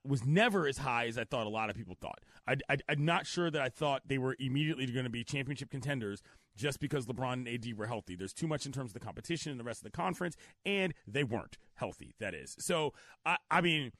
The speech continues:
they get to a six seed. That, I mean, wh-, how, how many games of an improvement would that be on last year? Probably.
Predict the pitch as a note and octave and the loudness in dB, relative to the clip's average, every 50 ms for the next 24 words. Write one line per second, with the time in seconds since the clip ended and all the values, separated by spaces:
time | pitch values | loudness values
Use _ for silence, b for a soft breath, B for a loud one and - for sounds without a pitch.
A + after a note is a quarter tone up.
0 | b b b b b _ - F#3+ A#3+ A3 D4 A#3 - B3+ A3 E3 - - G#3 F#3+ | b b b b b _ 4 4 6 6 4 4 4 4 4 4 4 2 2 2
1 | - - - C#3+ C3 A#2 A2 G#2 G#2+ - B2 C#3 F3 F#3 - - _ _ _ _ | 0 -2 -4 -2 -2 -2 -2 -2 -4 -2 0 2 4 4 2 2 _ _ _ _
2 | _ _ _ - D3 D#3+ D3 D3 D#3 - D3 F3+ G#3 G#3+ F#3+ - - D#3 G3 G#3+ | _ _ _ -2 -2 0 0 -2 -2 -2 0 0 0 0 -2 -4 -2 0 0 2
3 | A3 G#3+ F#3+ C#3 C#3+ E3 E3 E3 D3+ C#3 C3+ C#3 C3+ A#2+ - - E3 D#3+ C#3 C3+ | 2 0 0 0 0 2 2 2 0 0 -2 -2 -4 -4 -2 -2 0 0 0 0
4 | B2+ A2+ A2+ A2+ A#2+ G#2+ F2+ - B2+ B2 A2 G#2 G2+ F#2+ G2 F#2 E2+ - - - | -4 -4 -4 -2 -2 -2 -2 -2 -2 -2 -2 -2 -4 -4 -2 -2 -4 -4 -6 -10
5 | D#2 D2 - - b b b b - - A2+ F2+ - C2+ A1+ | -12 -14 -16 -18 b b b b -6 -4 -4 -4 -6 -8 -14